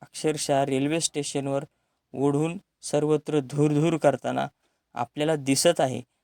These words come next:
त्यामुळे गांजा ही सगळ्यात मोठी समस्या निर्माण झाली असून,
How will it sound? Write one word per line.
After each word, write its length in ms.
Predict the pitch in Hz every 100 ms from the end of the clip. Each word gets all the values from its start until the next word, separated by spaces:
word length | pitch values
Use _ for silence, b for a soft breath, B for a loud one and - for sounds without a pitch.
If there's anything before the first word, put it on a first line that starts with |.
| _ -
त्यामुळे 420 | 139 151 151 156
गांजा 480 | 139 131 131 135 151
ही 200 | 147 147
सगळ्यात 400 | - 131 139 151 147
मोठी 240 | 135 143
समस्या 480 | - 135 127 - 139
निर्माण 380 | 131 127 139 143
झाली 200 | 135 123
असून, 340 | 120 - 139